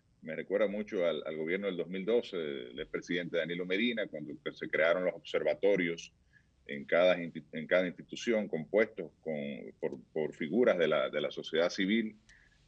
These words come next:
Eh, cada institución tenía su, su, sus vedores, eh, coordinados por el Ministerio de la Presidencia. Eh,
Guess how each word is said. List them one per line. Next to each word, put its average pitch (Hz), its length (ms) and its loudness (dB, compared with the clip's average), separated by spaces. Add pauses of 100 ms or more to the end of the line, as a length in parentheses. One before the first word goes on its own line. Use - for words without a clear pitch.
(200)
Eh, 67 640 -2 (100)
cada 113 220 6
institución - 520 -2
tenía 87 380 2
su, 69 420 -8 (320)
su, - 380 -8
sus 87 240 -2
vedores, 110 720 6 (640)
eh, 80 180 -2
coordinados 82 520 0
por 80 140 -4
el 78 60 -4
Ministerio 80 560 0
de 80 60 4
la 73 120 2
Presidencia. 101 880 0 (1120)
Eh, 123 540 6